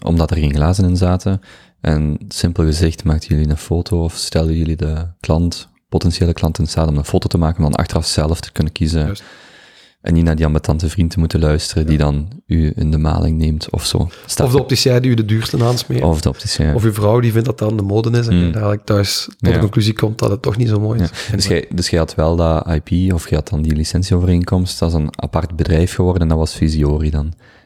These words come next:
Speaker 1: En wat was dan het product zelf dat jullie bouwden? Was dat dan die terminal of die, die, was dat de software? Was dat die, die touch, eh, die, die oplossing met een touchscreen? Wat, wat was dat?
Speaker 2: Dat was enkel de software,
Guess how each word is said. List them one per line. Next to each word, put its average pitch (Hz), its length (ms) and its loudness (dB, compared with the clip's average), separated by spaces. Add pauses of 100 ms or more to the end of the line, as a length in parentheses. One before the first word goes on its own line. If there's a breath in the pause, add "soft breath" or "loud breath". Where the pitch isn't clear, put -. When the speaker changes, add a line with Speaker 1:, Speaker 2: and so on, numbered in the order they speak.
Speaker 1:
En 78 460 0
wat 80 300 -2
was 80 140 0
dan 78 100 0
het 78 160 -2 (360)
product - 500 -4
zelf 92 300 0
dat 92 120 2
jullie 82 200 2
bouwden? 92 280 2
Was 87 120 0
dat 82 80 2
dan 80 100 2
die 78 160 -2
terminal 104 440 2
of 92 120 0
die, 85 280 0 (360 soft breath)
die, - 120 -2
was 87 100 2
dat 87 80 0
de 80 80 -2
software? 120 680 -2
Was 95 140 0
dat 80 260 2
die, 80 160 2
die 87 180 -4
touch, - 540 -4
eh, 98 180 0
die, 85 180 2
die - 240 0
oplossing - 360 -2
met 82 80 2
een 82 120 -2
touchscreen? 95 680 -2
Wat, 87 280 0
wat 90 160 -2
was 90 180 0
dat? 120 100 2
Speaker 2:
Dat 123 100 4
was 131 100 0
enkel 143 160 0
de 117 80 0
software, 107 380 -4